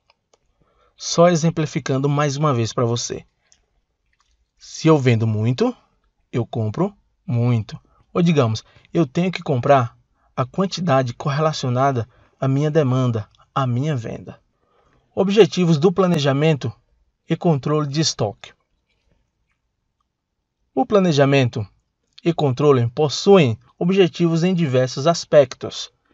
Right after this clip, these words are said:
de desempenho. Um, reduzir custos pelo equilíbrio entre capacidade e demanda, sem utilização excessiva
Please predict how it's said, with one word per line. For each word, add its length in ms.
de 80
desempenho. 640
Um, 220
reduzir 680
custos 560
pelo 220
equilíbrio 600
entre 300
capacidade 840
e 80
demanda, 580
sem 260
utilização 640
excessiva 720